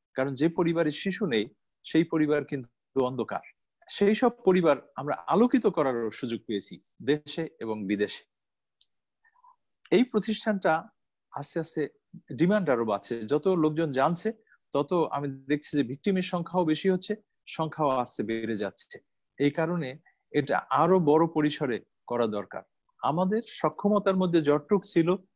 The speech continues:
ততটুক আমরা করার চেষ্টা করেছি আমাদের সক্ষমতার মধ্যে, কিন্তু এটার পরিধি আরো বাড়াতে হবে। সেই কারণে আমি অনেকের সহযোগিতা প্রত্যাশা করি। আমি আশা করি আলোচনার মাধ্যমে আপনারা আরো সুন্দর জানতে পারবেন,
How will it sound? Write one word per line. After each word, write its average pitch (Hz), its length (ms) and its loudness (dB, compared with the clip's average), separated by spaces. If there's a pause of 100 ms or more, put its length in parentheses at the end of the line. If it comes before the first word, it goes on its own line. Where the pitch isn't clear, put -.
(160)
ততটুক 147 320 -2
আমরা 135 180 2
করার 131 340 2
চেষ্টা 170 320 0
করেছি 175 480 -2
আমাদের 120 320 -4 (300)
সক্ষমতার 139 680 -2
মধ্যে, 101 340 -4 (380)
কিন্তু 147 180 2
এটার 156 220 4
পরিধি 170 500 2
আরো 147 200 2
বাড়াতে 151 380 2
হবে। 190 220 -2 (280)
সেই 156 200 0
কারণে 151 320 -8
আমি 120 240 -6 (240)
অনেকের 135 360 -4
সহযোগিতা 110 760 -4 (240)
প্রত্যাশা 107 440 -8
করি। 90 240 -8 (420)
আমি 123 200 -2
আশা 139 200 0
করি 175 260 2 (400)
আলোচনার 180 500 2
মাধ্যমে 151 440 -2
আপনারা 131 400 -2
আরো 131 260 -2
সুন্দর 170 400 -2
জানতে 151 320 -2
পারবেন, 156 340 -2